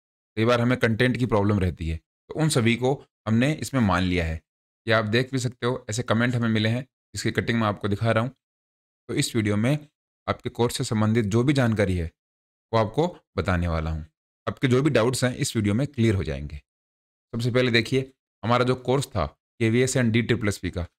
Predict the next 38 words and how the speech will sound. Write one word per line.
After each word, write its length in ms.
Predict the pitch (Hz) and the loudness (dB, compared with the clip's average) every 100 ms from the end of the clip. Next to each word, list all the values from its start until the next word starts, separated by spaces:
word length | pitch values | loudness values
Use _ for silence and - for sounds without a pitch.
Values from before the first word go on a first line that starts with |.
| _ _ 117 | _ _ -2
वो 60 | |
नाइनटीन 420 | 113 113 110 135 | 2 2 2 2
जनवरी 300 | 117 113 117 | 2 2 2
दो 100 | 113 | 2
हज़ार 180 | 107 113 | 2 2
तेईस 260 | 107 107 110 | 0 -2 0
को 120 | 113 | 0
लॉन्च 280 | 101 104 98 | 0 0 0
हो 80 | 80 | -4
चुका 260 | 78 71 | -4 -8
था। 200 | 69 73 _ _ _ _ - | -8 -12 _ _ _ _ -4
आपने 220 | 95 - | -2 0
जब 160 | 123 123 | 0 2
ऐप 200 | 117 117 | 2 2
इंस्टॉल 300 | 117 - 123 | 0 0 -2
की 140 | 110 | 0
थी, 160 | 110 131 | -2 -2
तो 320 | 139 _ - | -6 _ -2
आपको 260 | 107 107 120 | -2 0 -2
वो 80 | 117 | 0
कोर्स 280 | 117 123 | -2 -2
वहाँ 160 | 95 95 | -2 -2
पर 120 | 92 | -2
दिखाई 260 | 104 95 87 | -2 -2 -2
दे 140 | 85 | -2
रहा 100 | 78 | -4
होगा। 260 | 76 73 76 _ _ _ - | -6 -6 -8 _ _ _ -2
अब 200 | 160 - | -2 -2
इस 120 | 214 - | -4 0
कोर्स 300 | 147 - 156 | 0 0 0
में 80 | |
हमने 160 | 131 139 | 2 2
कुछ 240 | 147 160 | 0 -4
फीचर्स 400 | - 117 131 - - | 0 2 2 0 0
ऐड 220 | 104 107 | 2 2
कर 120 | 90 | 0
दिए 160 | 71 71 | -2 -4
हैं। 220 | 73 | -6